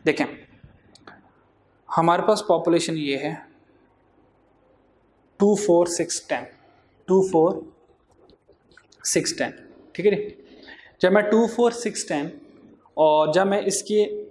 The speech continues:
सैंपलिंग करूँगा तो सैंपलिंग इसकी होगी, जब मैंने इसकी सैंपलिंग करनी है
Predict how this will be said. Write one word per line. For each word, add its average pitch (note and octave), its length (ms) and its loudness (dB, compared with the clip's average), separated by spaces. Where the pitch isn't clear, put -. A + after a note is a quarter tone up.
सैंपलिंग F#3+ 800 0
करूँगा C#3+ 440 2
तो D#3 180 2
सैंपलिंग F3 640 -2
इसकी F3 260 -6
होगी, C3+ 400 0
जब D#3+ 100 2
मैंने D3+ 180 2
इसकी F#3+ 320 -4
सैंपलिंग D#3+ 500 -2
करनी C3+ 300 -2
है D#3 80 -4